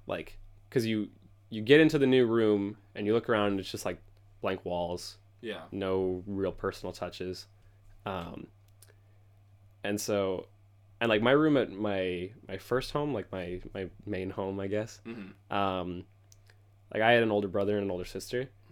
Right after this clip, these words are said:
Speaker 1: and so that room was, was me, like, I had my own stuff in there, but, like, the base of the room, like,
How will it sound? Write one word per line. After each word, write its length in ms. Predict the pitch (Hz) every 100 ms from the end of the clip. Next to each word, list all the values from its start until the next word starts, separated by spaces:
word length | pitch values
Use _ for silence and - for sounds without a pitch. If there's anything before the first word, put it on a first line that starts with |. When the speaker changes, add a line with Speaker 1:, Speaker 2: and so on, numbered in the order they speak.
| - - -
Speaker 1:
and 180 | 107 98
so 160 | 107
that 300 | 90 104 107
room 500 | 104 110 113 117 113
was, 520 | 104 98 95 90 - - - - - - - - _ - -
was 240 | 123 110 120
me, 520 | 131 202 196 196 185
like, 200 | 143 123
I 60 |
had 400 | 120 151 139 135
my 160 | 139 135
own 120 | 135
stuff 260 | - 143 139
in 80 | 135
there, 300 | 139 139 - - - -
but, 220 | 123 127
like, 360 | 113 95 92 - -
the 120 | 113
base 560 | 101 - 107 135 - 123
of 180 | 113
the 120 | 104 92
room, 520 | 98 113 127 156 156 -
like, 360 | 87 87 -